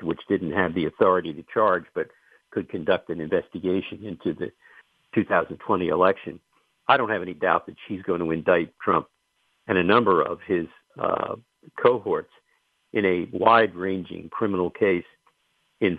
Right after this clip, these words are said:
Fulton County, Georgia. I also don't doubt that Jack Smith, the special counsel appointed by our derelict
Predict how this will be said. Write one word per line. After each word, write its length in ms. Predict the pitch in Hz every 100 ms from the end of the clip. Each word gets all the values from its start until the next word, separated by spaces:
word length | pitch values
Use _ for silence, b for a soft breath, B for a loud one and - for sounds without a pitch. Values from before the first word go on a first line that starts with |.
| -
Fulton 280 | 113 98 80
County, 380 | 107 95 78 73
Georgia. 460 | 92 92 - 90 -
I 140 | 98 95
also 400 | 117 123 120 92
don't 300 | 90 90 -
doubt 380 | 95 90 98 -
that 160 | 92
Jack 260 | - 98 90 -
Smith, 260 | 107 98 - _ _ _ -
the 60 | 92
special 360 | 123 107 92
counsel 500 | - 98 92 - 90
appointed 440 | 87 101 95 87 80
by 280 | 90 87 -
our 240 | 95 87
derelict 640 | 82 101 107 98 85 -